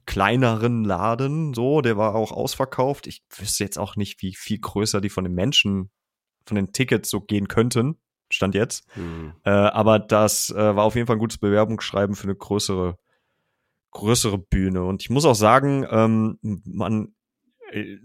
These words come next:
Speaker 1: man ist ja jetzt, oder vielleicht man als Journalist, Musikjournalist, ähm, denkt ja immer schnell so nach,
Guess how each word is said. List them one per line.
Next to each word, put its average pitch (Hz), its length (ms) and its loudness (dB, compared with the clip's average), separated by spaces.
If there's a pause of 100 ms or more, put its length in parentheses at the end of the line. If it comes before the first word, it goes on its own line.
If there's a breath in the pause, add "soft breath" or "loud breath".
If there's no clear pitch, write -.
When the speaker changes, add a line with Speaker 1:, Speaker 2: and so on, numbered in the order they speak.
(100)
Speaker 1:
man 120 260 0
ist - 220 -2
ja 120 120 6
jetzt, 117 280 4
oder 101 140 -2
vielleicht - 400 -8 (180)
man 95 260 -2
als 92 220 -4 (840)
Journalist, 104 680 0 (100)
Musikjournalist, 110 880 -2
ähm, 98 420 -2
denkt 110 200 0
ja 110 80 4
immer 104 180 2
schnell 107 320 2
so 101 140 0
nach, 101 340 2